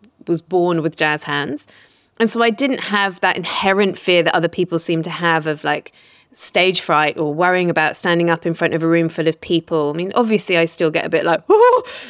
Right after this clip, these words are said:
it's keynote, these people are really important, okay," moments, because I'm human, but I don't, you know, I don't freak out about it. I just,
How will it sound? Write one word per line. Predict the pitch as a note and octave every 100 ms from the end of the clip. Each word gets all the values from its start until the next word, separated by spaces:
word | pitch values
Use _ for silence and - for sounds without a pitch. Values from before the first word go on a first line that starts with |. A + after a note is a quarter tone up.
| D#4+ -
it's | -
keynote, | - E4+ C4 A3+ A3+ -
these | A#3+ A3+
people | E4 A3+
are | G3+
really | B3+ B3
important, | A#3 D4+ B3 G#3+ G#3+ G3+
okay," | A#3+ E4+ C#4+ A3+ B3+
moments, | B3+ - F#3 E3+ E3 G#3 -
because | A3+ B3+ A3+
I'm | A3
human, | A3 D4+ D#4+ A3 E3
but | E3
I | F3+
don't, | F3 A3+ A3+ A3 F3+ _
you | F#3
know, | F3
I | D#3
don't | G#3+ E3
freak | F3 E3 D#3+
out | D#3+
about | - C#3+ D3+
it. | - -
I | D#3+
just, | D3+ - - - -